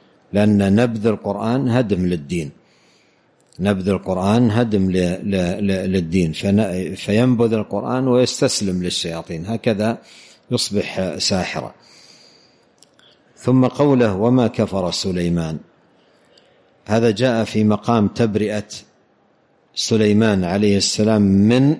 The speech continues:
السحر الذي رماه به اليهود. كيف برأ الله سليمان من السحر؟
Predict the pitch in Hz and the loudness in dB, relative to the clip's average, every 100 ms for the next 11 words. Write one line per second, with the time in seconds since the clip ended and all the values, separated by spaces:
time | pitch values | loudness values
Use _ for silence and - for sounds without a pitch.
0 | - 113 - - 123 - - - _ _ | -4 -4 -4 -2 -2 -2 -8 -12 _ _
1 | _ - 101 104 98 101 104 110 95 95 | _ -10 -2 0 2 2 4 2 2 2
2 | 104 98 123 131 113 117 117 95 - _ | 2 2 0 0 2 2 2 0 -6 _
3 | _ _ _ _ _ _ _ _ _ _ | _ _ _ _ _ _ _ _ _ _
4 | _ _ _ _ - 135 113 123 113 113 | _ _ _ _ 0 0 2 0 0 2
5 | 113 110 - - 107 101 104 120 156 - | 2 2 0 0 2 4 4 2 0 -6
6 | - _ _ _ _ _ - 104 113 104 | -18 _ _ _ _ _ -4 0 2 0
7 | - 98 117 | -2 0 0